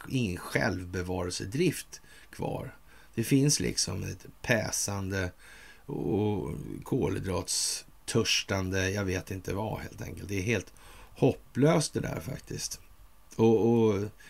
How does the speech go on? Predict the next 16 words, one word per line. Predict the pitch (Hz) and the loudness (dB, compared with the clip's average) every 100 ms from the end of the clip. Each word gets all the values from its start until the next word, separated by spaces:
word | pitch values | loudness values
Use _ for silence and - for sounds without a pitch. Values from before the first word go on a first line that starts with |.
| - | -8
det | - | 4
finns | 147 120 | 6 6
klara | - 151 107 131 | 8 8 8 8
utrymmen | 123 - 92 92 90 | 8 4 -2 -2 -6
för | 95 | -6
förbättringar | 98 110 135 - 147 160 151 | -2 2 2 -2 -4 -4 -4
där. | - - - - - - - - - - - - - - - | -6 -8 -12 -18 -20 -20 -20 -20 -20 -20 -20 -20 -20 -20 -2
Och | - 113 110 | 6 8 8
ja, | 123 - 139 117 156 - | 8 8 8 6 2 -2
vad | 123 117 | -6 -4
ska | 120 | -2
man | 113 | 0
säga? | - 110 98 117 | 2 2 2 0
Det, | 110 | -2
det, | 117 123 117 107 - - | -2 -2 -2 -8 -14 -12
ja, | 113 | -10